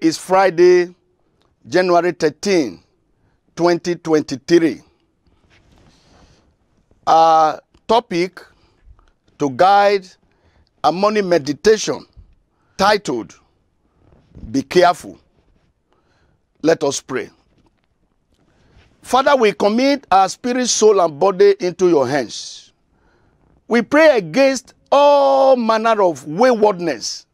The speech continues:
all manner of unseriousness that has befallen humanity today. Lord, we look unto you.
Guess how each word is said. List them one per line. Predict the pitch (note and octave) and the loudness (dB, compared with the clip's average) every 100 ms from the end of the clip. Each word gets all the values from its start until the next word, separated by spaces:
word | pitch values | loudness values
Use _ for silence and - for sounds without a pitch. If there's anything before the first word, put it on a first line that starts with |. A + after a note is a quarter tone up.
| _ _ _ _ _ _ - | _ _ _ _ _ _ 0
all | C4 C#4 C#4 C#4 | 2 4 4 4
manner | B3+ A#3 A3+ A3+ G3+ | 2 0 0 0 2
of | E3 C3+ - _ _ _ _ | 0 -4 -20 _ _ _ _
unseriousness | F3+ F#3 - - C#4 B3+ A3+ - E3 A#2 - - _ _ _ _ _ _ - | 0 0 -2 0 0 2 0 -2 -10 -12 -14 -20 _ _ _ _ _ _ -4
that | F3 | -2
has | F#3 F3 C#3+ | -2 -4 -4
befallen | F3 - G#3+ A3+ A#3 | -6 -4 -2 0 0
humanity | F3+ E3+ F#3+ F#3 F3 F3 | -2 -2 0 0 -2 -4
today. | E3 C3+ A#2+ C3+ G2 _ _ _ _ _ _ - | -6 -8 -2 -2 -2 _ _ _ _ _ _ -10
Lord, | G#3+ C4+ C#4 A#3 | 0 2 2 0
we | A#3+ | -4
look | A#3+ C#4+ - | -2 -2 0
unto | A3+ A3 F#3+ | -2 -2 -6
you. | E3 E3+ G#2 | -2 -2 -2